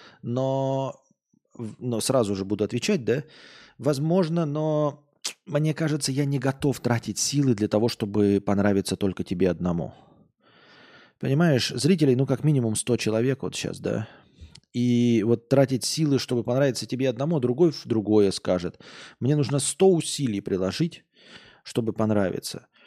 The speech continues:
Мне кажется, вот твое первое пожелание, оно не универсальное. Потому что людям похуй, как это все это выглядит. Ну вот вообще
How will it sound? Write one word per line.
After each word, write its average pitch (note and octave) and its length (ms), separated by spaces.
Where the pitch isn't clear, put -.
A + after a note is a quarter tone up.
Мне D3 340
кажется, C3 720
вот B2 280
твое A#2+ 260
первое A2 360
пожелание, A#2 440
оно B2 100
не A#2 220
универсальное. F#2+ 920
Потому A#2 260
что A2 160
людям A2 380
похуй, G2 300
как F2+ 200
это - 80
все F#2 120
это F2+ 120
выглядит. F2 460
Ну G#2+ 100
вот A2 160
вообще - 300